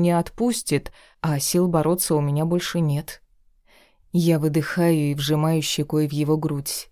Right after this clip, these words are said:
Сердцебиение начинает выравниваться, адреналин прекращает разгонять пульс, злость отходит. Мне больше не хочется отталкивать Глеба. «Прости меня», — тихо шепчет висок.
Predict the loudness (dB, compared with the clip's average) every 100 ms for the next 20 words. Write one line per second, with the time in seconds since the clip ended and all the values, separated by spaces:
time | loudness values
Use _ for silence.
0 | _ -4 0 0 0 2 6 6 6 4
1 | 0 0 0 0 0 0 2 2 2 0
2 | 0 -2 -4 -2 -2 -2 0 2 4 4
3 | 4 2 0 0 0 0 0 0 0 0
4 | 2 2 0 -2 -6 -2 -2 0 -4 -6
5 | -8 -6 0 2 2 2 -2 -4 -2 0
6 | 0 0 -4 -6 -20 _ _ _ _ _
7 | 0 4 6 6 4 4 2 2 2 -2
8 | -2 -4 -4 -4 -2 -4 -2 -2 -2 0
9 | 0 2 -2 -4 _ _ _ _ -2 0
10 | 0 0 0 0 -2 -4 -6 -8 -14 -16
11 | -6 -4 -2 -2 -2 -4 -2 -4 -2 -2
12 | 0 -2 -4 -12